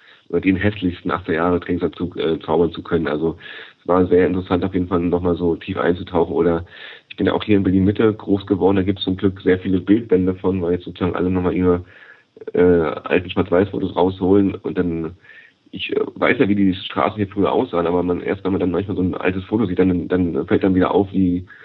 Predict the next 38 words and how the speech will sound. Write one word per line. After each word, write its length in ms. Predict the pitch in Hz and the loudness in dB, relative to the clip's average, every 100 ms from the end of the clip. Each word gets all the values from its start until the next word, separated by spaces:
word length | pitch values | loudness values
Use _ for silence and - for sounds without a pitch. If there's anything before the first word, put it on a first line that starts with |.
| - _ | -20 _
wie 100 | - | -4
sich 100 | 95 | 0
doch 200 | 95 - - | 0 0 -2
verändert 400 | 92 73 117 90 | 0 2 2 0
hat. 160 | 87 82 | 0 -2
Also 140 | 82 | 0
dass, 140 | 85 90 - | 0 -2 -6
äh, 400 | - 87 82 80 - - - - | -2 2 2 0 -4 -12 -12 -10
schon 260 | - 101 101 | -2 2 2
einmal 320 | 98 90 92 | 2 2 2
jetzt 120 | 90 | 2
so 60 | 98 | 0
ein, 280 | 90 82 - - | 0 -2 -6 -10
äh, 180 | - - - | -8 -8 -12
so 120 | 87 92 | -2 0
ein 120 | 92 | 0
glatter 240 | 98 98 | -2 -2
Straßenasphalt 840 | 92 - - 92 90 - 92 90 92 | -2 -2 -2 -2 -4 -2 0 2 0
im 180 | - 87 | -4 0
Gegensatz 300 | 95 92 - | 0 0 -4
zum 100 | 87 | -4
Kopfsteinpflaster 680 | 107 - 92 92 90 85 80 | -2 -2 -2 -4 -2 -2 0
oder 340 | 87 87 85 - - - - | 2 0 -2 -12 -20 -20 -6
andere 300 | 95 98 - | 0 0 2
Ampeln, 320 | 87 101 90 | 0 0 -2
andere 840 | - 92 92 90 90 82 - - | 0 0 2 2 4 2 -4 -8
Absperrungen, 600 | - - - 87 92 90 | -6 -4 -2 0 0 -2
andere 220 | 87 90 87 | -4 -2 2
Mülleimer, 400 | 98 92 87 85 | 2 2 0 0
das 140 | 87 | -2
macht 180 | 87 95 | -6 -2
doch 40 | |
eine 100 | 98 | 0
ganze 220 | 87 92 | 0 0
Menge 180 | 87 87 | -2 0
aus 240 | 95 98 95 | 2 2 0
und 120 | 78 | 0
so. 220 | 87 | 0